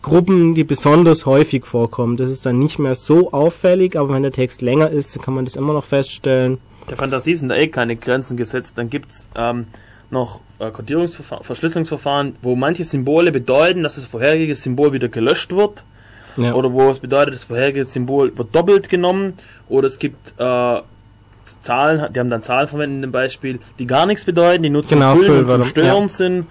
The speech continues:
Speaker 1: Das wurde dann besonders
Speaker 2: Und
Speaker 1: auch
Speaker 2: so weiter.
Speaker 1: gerne auch für Code-Tabellen, für, also Code, äh, Wörtertabellen verwendet. Also Codebücher hießen die eigentlich. Äh, in deren stand dann drin, ja, also erstmal Tabellen, wie die Zahlen und einzelne Buchstaben und besonders häufig vorkommende Worte, ähm, Zahlen abzubilden sind.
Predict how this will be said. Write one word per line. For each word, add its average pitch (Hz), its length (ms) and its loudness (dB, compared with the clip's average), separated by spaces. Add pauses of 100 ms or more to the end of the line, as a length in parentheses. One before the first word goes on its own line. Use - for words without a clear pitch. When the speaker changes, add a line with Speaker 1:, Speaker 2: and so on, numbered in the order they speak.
(200)
Speaker 1:
Das 160 200 4
wurde 165 220 4
dann 147 220 2
besonders 151 440 0
Speaker 2:
Und 139 60 -2
Speaker 1:
auch 131 160 2
Speaker 2:
so 127 80 -6
weiter. 131 160 0
Speaker 1:
gerne 139 340 2
auch 123 180 0
für 117 300 -2
Code-Tabellen, 156 840 4
für, 123 200 -8
also 123 160 -2
Code, 139 360 -2
äh, 113 260 -2
Wörtertabellen 139 720 0
verwendet. 135 600 -4 (380)
Also 131 160 -2
Codebücher 160 800 2 (200)
hießen 131 220 -6
die 135 80 -6
eigentlich. 151 420 -4 (580)
Äh, 135 300 4
in 151 80 -2
deren 151 240 4
stand 143 240 4
dann 143 140 2
drin, 151 280 2
ja, 139 200 2
also 143 240 -2
erstmal 139 260 0
Tabellen, 156 680 2
wie 147 100 4
die 117 220 0
Zahlen 151 480 4
und 139 100 -2
einzelne 127 400 -4
Buchstaben 165 800 0
und 131 160 -2
besonders 127 440 -2
häufig 127 440 -2
vorkommende 113 640 -2
Worte, 165 520 2
ähm, 123 300 -4
Zahlen 143 340 2
abzubilden 165 560 -4
sind. 185 440 -4